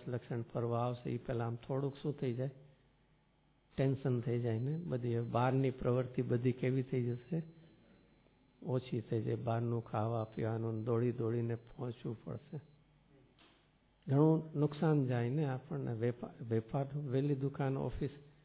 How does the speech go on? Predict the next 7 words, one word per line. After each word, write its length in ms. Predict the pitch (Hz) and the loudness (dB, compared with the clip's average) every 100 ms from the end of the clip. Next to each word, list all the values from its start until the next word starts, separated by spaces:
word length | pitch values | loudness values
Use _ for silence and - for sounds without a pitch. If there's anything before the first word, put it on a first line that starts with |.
| _ - | _ -2
વહેલી 280 | 120 131 135 | 2 4 2
બંધ 300 | 127 131 131 | 4 2 0
કરીને 360 | 135 131 127 120 | 0 2 2 2
દોડવું 480 | 123 120 127 123 | 2 2 0 -2
પડે. 260 | 143 113 120 - - - _ _ _ _ _ _ _ _ _ _ _ _ _ _ _ - | -2 -2 -2 -4 -16 -20 _ _ _ _ _ _ _ _ _ _ _ _ _ _ _ 2
ફરી 180 | 160 180 | 4 4
ફરીને 600 | - 127 120 120 120 | 4 2 4 4 2